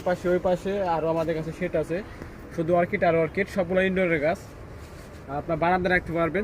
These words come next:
ঝুলে রাখতে পারবেন, বিভিন্ন জাতের আছে। আর এই গাছগুলো নিতে সরাসরি বাগানে চলে আসবেন।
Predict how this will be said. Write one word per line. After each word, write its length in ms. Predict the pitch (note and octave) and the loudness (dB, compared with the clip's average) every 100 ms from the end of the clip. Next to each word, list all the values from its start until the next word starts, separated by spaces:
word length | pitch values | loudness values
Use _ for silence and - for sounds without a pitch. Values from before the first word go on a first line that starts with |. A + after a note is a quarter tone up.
| F3 | 0
ঝুলে 200 | D#3 E3 | 2 4
রাখতে 240 | F3 D#3+ D#3+ | 4 2 0
পারবেন, 300 | D3+ D3 G#3 - - - - - C#3+ | 0 0 -6 -10 -14 -14 -16 -14 -4
বিভিন্ন 380 | D3+ E3 F3 | 0 2 0
জাতের 320 | D#3 E3 E3 D#3+ | 2 0 0 -2
আছে। 320 | D3 F3 A3 F3+ | 0 0 -2 -4
আর 200 | C#3+ D3+ D3 | -2 -2 -2
এই 100 | F3 | -2
গাছগুলো 480 | D#3+ F#3 F#3+ G3+ A3+ | 4 4 4 4 6
নিতে 340 | A3+ G#3+ G#3+ | 6 4 2
সরাসরি 360 | G3 G3 F#3 F3+ | 2 2 2 2
বাগানে 280 | F3+ F#3+ G3 | 4 2 2
চলে 180 | G#3+ F3+ | 2 2
আসবেন। 260 | D3+ F3 | 2 -2